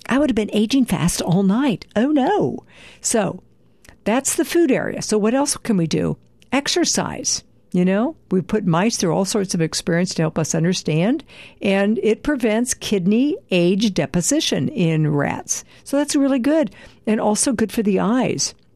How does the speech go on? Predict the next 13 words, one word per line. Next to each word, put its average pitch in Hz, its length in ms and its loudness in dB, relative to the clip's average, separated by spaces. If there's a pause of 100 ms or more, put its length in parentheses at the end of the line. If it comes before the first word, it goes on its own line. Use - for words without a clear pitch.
(520)
Special - 560 -2
physical 285 560 0
activity 185 720 0 (1160)
effectively 190 920 0
inhibits 240 540 0
free 226 180 0
radicals 180 580 0
and 170 220 0
promotes 175 640 0 (140)
activities 175 640 0
of 151 180 0
the 185 220 0
antioxidants, 170 1160 -2